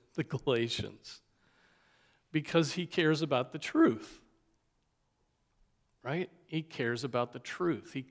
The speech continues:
cares about what he has received from the Lord Jesus Christ by way of revelation.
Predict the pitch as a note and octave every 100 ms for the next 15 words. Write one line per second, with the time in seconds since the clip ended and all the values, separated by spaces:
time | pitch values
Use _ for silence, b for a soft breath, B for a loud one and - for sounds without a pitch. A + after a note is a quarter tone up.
0 | - - B2+ A#2+ C#3 B2+ A2+ A#2 C3 C3
1 | C3+ - C3 B2+ C3 B2+ - - G3 A#2
2 | A#2 A#2 - C3+ B2 A#2+ B2+ B2 A#2+ A#2
3 | A2 A2+ A2+ A#2+ - G#2 G2+ - - A2+
4 | A2 G#2+ G#2+ A#2 C3 G2+ G2+ A2+ F#3 G2+
5 | -